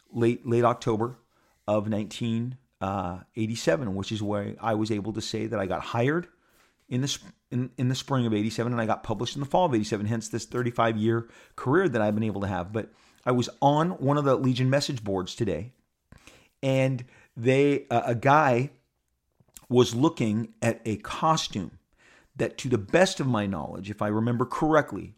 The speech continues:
Wolverine wore for three appearances. Those appearances are X-Men one oh seven,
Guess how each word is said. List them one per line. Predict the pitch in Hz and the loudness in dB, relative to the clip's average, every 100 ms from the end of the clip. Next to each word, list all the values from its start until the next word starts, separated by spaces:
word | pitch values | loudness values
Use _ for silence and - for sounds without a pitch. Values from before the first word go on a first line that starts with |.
| - | -6
Wolverine | 117 135 165 175 185 127 110 110 101 | 2 6 6 6 2 2 2 -2 -4
wore | 104 104 98 104 - _ | 0 2 2 0 -4 _
for | - 120 | -6 -6
three | - 101 | -4 -4
appearances. | 107 - 151 117 - 90 | -2 -2 0 -2 -6 -6
Those | 101 | -6
appearances | 98 - 104 101 101 165 170 - _ _ - - - - - | -6 -8 -6 -4 -6 -8 -10 -14 _ _ -20 -20 -20 -8 0
are | 104 - | 0 0
X-Men | 120 - 127 104 | -4 -4 -4 -2
one | 104 104 | -2 -2
oh | |
seven, | 98 - 123 147 | -2 -2 -2 -4